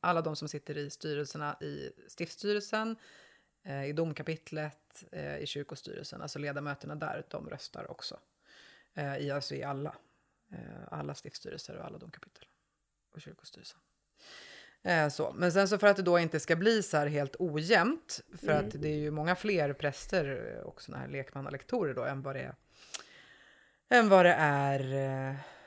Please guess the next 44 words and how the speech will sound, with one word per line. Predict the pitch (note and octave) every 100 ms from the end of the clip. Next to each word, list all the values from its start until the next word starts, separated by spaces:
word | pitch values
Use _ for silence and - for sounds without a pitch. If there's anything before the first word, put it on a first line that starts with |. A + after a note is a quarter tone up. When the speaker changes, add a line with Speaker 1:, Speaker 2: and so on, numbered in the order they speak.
| - -
Speaker 1:
förtroendevalda. | - - F3 D3 D#3+ A3+ G#3 - - -
Och | - D3+
för |
att | D3+
det | E3
där | G3+ G3
inte | D3+ C#3+
ska | - C#3
bli | C3+ B2+ C3 -
o-, | - D#3+ C#3 C#3+ F3+ _
liksom | C#3 C3 D3+
jämnt, | E3+ A3 C#3 D3+ - - _ - - _
så | - D#3
minskar | F3+ D3+ C#3 - G3
man, | D#3 C#3
man | D3 D3+
gör | E3+ D3
någon | C#3
så | -
här | -
fördelning, | D3 E3 D3 E2+ E2+
typ | - -
man | C3+ C3+
delar | D3 C3+ C#3 C3 D3 - F3+
rösterna. | C#3+ C3+ - - D#3 _ _ _
Alltså, | D#3+ - C#3 - _ - _
prästernas | - D3 - C#3 C3
röster, | C3+ - C3 -
röster | D3+ C3+ C#3
delas | C3+ C3+ -
på | -
tio | - C#3+ B2+ C3+
eller | -
något |
sånt | - -
där. | B3
Speaker 2:
Ja, | G#3 F#3+
Speaker 1:
Alltså, | F#3+ F#3
det |
Speaker 2:
okej. | C#3+ D#3
Speaker 1:
finns | C3+
någon | C#3+
liksom | C#3 C#3
sån | C3 C3+ C3